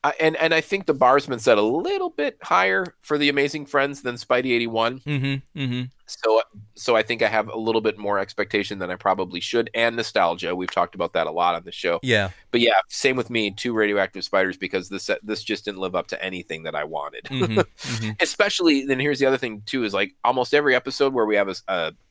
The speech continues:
Speaker 1: a guest star
Speaker 2: Mm-hmm.
Speaker 1: or a guest Avenger,
Speaker 2: Sure.
Speaker 1: have been pretty good episodes.
Speaker 2: Yeah,
Speaker 1: So that was
Speaker 2: yeah.
Speaker 1: another expectation that I had coming in. So
Speaker 2: Absolutely, absolutely, yeah. And this, uh, uh, com-, you compare this to, uh, Seven Little Superheroes from a few weeks back,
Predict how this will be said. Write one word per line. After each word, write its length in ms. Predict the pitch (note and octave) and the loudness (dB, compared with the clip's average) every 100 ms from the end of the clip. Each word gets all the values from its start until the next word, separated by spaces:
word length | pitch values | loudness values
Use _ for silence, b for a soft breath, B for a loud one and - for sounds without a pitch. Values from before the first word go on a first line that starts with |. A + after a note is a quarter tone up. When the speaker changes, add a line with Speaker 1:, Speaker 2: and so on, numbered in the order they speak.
| - | -14
Speaker 1:
a 80 | F2 | -10
guest 600 | F2 F2+ B2+ - - - - | -2 0 0 -6 -12 -18 -16
star 480 | - D3 D3 D3 D#3 | -2 4 4 4 2
Speaker 2:
Mm-hmm. 100 | - | 0
Speaker 1:
or 120 | G2 | 2
a 60 | F#2+ | 2
guest 400 | G2+ F#2+ - - - - | -2 -4 -6 -14 -18 -6
Avenger, 640 | A2 G2+ G2+ G#2 B2+ C3 C#3 - - C#3+ | -4 -2 -4 -4 -2 -2 -4 -14 -18 -8
Speaker 2:
Sure. 280 | - F#3+ | 0 2
Speaker 1:
have 220 | G#2 C3 C3 | 2 0 2
been 180 | C3 A#2+ - | 0 -2 -14
pretty 180 | - | -6
good 160 | G2+ F#2 | 0 2
episodes. 680 | F2 G2 - C2+ A#1+ - - | 0 -2 -8 -8 -10 -14 -8
Speaker 2:
Yeah, 220 | B2 B2+ | 2 6
Speaker 1:
So 140 | G2 F#2+ | 6 4
that 200 | G#2 F#2+ | 0 -2
was 120 | G2+ | -2
Speaker 2:
yeah. 160 | A#2 F#2+ | 0 2
Speaker 1:
another 240 | F#2+ E2+ | 2 0
expectation 600 | E2 - F2+ - E2 F2 | -2 -4 -6 -8 -12 -8
that 100 | E2+ | -4
I 20 | |
had 180 | E2+ D#2+ | -4 -6
coming 280 | - D#2+ D#2+ | -10 -10 -10
in. 160 | C#2+ C#2 _ - | -12 -14 _ -6
So 60 | |
Speaker 2:
Absolutely, 600 | C3 - F2 A2 F#2+ F2+ - | -4 -2 -2 -4 -6 -10 -4
absolutely, 480 | B2 A2 A#2 F#2+ G2 | -2 -2 -4 -4 -2
yeah. 200 | G#2 G2+ | 0 0
And 200 | C#3 C3+ | 0 -2
this, 320 | C3 - - | -2 -2 -6
uh, 500 | B1 - F#2 - - | -10 -10 -12 -12 -6
uh, 160 | B2+ A2+ - | -4 -6 -6
com-, 320 | - C#3 B2+ - | -6 -4 -6 -8
you 160 | D3 D3+ | -6 -6
compare 460 | D3+ C#3 C#3+ C#3 | -6 -2 2 2
this 360 | A#2+ B2 - - | 4 0 0 -6
to, 540 | - C3 A#2 A#2 A2 b b b b - | -6 -4 -2 -4 -6 b b b b -8
uh, 220 | A#2 G#2+ G#2 | -2 0 2
Seven 320 | - B2+ A2+ | 2 2 2
Little 180 | G#2+ G2+ | -4 -4
Superheroes 600 | - A2+ G#2 G2+ G2 - | -4 -4 -2 0 -2 -4
from 120 | G2+ | -6
a 40 | |
few 200 | G2 G#2+ | -6 -4
weeks 220 | G2+ G2 - | -4 -4 -2
back, 300 | G2+ F#2+ | 2 0